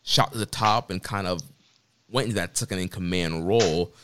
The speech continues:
So I'm wondering if there's some kind of heat there or, you know, just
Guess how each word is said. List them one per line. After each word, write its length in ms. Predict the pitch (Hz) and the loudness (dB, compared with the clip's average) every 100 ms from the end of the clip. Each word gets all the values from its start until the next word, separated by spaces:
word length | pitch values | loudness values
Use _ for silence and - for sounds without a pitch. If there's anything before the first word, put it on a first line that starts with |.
| _ _ | _ _
So 160 | - | 2
I'm 160 | 104 101 | 2 4
wondering 300 | 127 123 117 | 2 2 0
if 120 | 98 | 0
there's 240 | - 101 98 | 2 2 2
some 360 | - 92 87 | 0 0 -2
kind 260 | 85 113 90 | -4 -4 -4
of 80 | 71 | -4
heat 260 | 117 104 | -6 -6
there 460 | - 85 123 165 175 | -8 4 6 6 4
or, 540 | 170 85 113 113 110 - - _ - | 2 2 4 4 2 -2 -16 _ -4
you 80 | |
know, 240 | 110 104 101 | 2 4 2
just 400 | 85 - 113 | -2 -6 -4